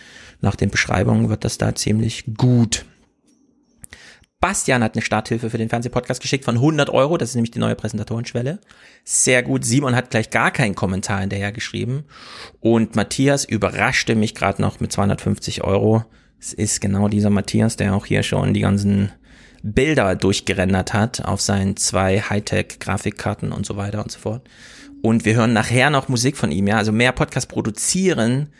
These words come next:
kann man eigentlich gar nicht, ohne direkt am Mikro zu sitzen. <laughs> Also wirklich eine spektakuläre Runde. Herzlichen Dank, ihr vier.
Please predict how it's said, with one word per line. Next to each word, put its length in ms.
kann 160
man 120
eigentlich 300
gar 160
nicht, 340
ohne 300
direkt 300
am 100
Mikro 220
zu 160
sitzen. 280
<laughs> 260
Also 220
wirklich 340
eine 280
spektakuläre 720
Runde. 300
Herzlichen 360
Dank, 240
ihr 140
vier. 380